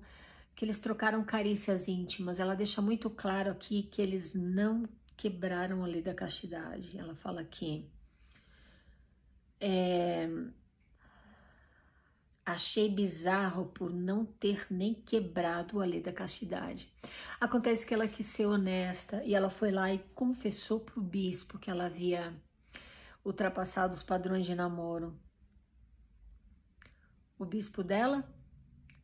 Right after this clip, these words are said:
acabou falando pro cunhado dela que ela havia tido relações sexuais.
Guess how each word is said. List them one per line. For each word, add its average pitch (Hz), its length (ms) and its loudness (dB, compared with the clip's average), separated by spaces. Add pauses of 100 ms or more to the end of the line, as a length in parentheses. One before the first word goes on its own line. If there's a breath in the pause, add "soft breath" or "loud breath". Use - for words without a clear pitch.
acabou 190 340 0
falando 185 400 -2
pro 202 220 -6
cunhado 185 600 0
dela 185 400 0
que - 280 -4
ela 196 220 0
havia 190 300 -2
tido 190 300 -4
relações 196 460 -4
sexuais. - 760 -10